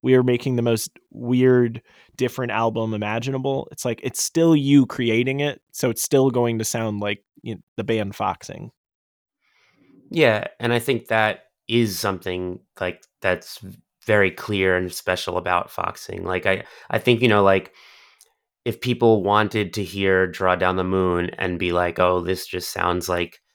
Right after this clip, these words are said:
Speaker 2: festival indie pop," it's like, but it also doesn't, because it clearly sounds like Foxing.
Speaker 1: I,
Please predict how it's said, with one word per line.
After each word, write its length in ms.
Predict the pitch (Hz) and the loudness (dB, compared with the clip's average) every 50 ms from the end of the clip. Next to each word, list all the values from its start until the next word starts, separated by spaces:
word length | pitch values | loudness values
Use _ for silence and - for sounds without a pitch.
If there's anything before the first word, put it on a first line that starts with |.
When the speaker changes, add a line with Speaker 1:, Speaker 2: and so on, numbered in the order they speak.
| _ _ | _ _
Speaker 2:
festival 540 | _ - 101 95 - - - 92 90 101 95 | _ -2 -2 -2 -2 -4 -8 -4 -2 0 2
indie 300 | 101 104 104 98 95 90 | 2 2 2 0 -2 -4
pop," 300 | - 90 87 85 - - | -4 -2 -2 -2 -2 -4
it's 140 | - - - | -8 -6 -4
like, 200 | 95 92 90 - | -4 -4 -4 -4
but 100 | - 127 | -6 -2
it 60 | 120 | 2
also 300 | 139 135 131 131 - 113 | 2 2 2 2 0 -2
doesn't, 640 | 95 87 _ - 139 139 131 101 107 104 101 98 98 | -2 -2 _ 2 4 4 4 4 4 2 0 0 -2
because 260 | 101 95 - 104 92 - | -4 -6 -6 -6 -6 -6
it 200 | 95 - _ - | -6 -8 _ -16
clearly 480 | - - - 107 104 98 98 92 92 | -18 -8 -2 0 0 2 2 0 -2
sounds 320 | 90 - 95 87 87 85 - | -2 -2 -2 -2 -2 -2 -6
like 140 | 85 82 - | -8 -10 -8
Foxing. 720 | - - 104 90 85 - - - - - - - 110 - _ _ _ _ _ _ _ _ _ _ _ _ _ _ _ _ - - - - - _ _ _ _ _ _ - | -4 -2 -2 -2 -2 -6 -10 -12 -12 -12 -10 -12 -14 -14 _ _ _ _ _ _ _ _ _ _ _ _ _ _ _ _ -20 -20 -20 -20 -20 _ _ _ _ _ _ 2
Speaker 1:
I, 160 | 170 208 | 2 2